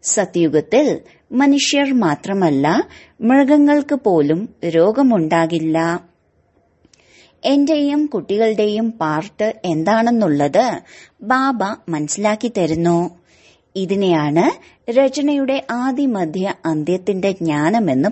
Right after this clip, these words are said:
പറയുന്നത്. അതാണ് നിങ്ങളിപ്പോൾ നേടിക്കൊണ്ടിരിക്കുന്നത്. ഈ സന്തോഷം കുട്ടികൾക്ക്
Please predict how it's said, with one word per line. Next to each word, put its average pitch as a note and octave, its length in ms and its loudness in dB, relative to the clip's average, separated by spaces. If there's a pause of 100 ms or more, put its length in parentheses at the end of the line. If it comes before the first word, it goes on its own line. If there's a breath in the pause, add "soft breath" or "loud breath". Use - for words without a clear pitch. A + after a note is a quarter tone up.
പറയുന്നത്. E3 720 2 (1040 soft breath)
അതാണ് B3 520 0 (120)
നിങ്ങളിപ്പോൾ G3+ 800 0 (100)
നേടിക്കൊണ്ടിരിക്കുന്നത്. E3+ 1300 0 (580 loud breath)
ഈ A#3 160 2
സന്തോഷം D#3 800 -2 (400 soft breath)
കുട്ടികൾക്ക് D4 680 -2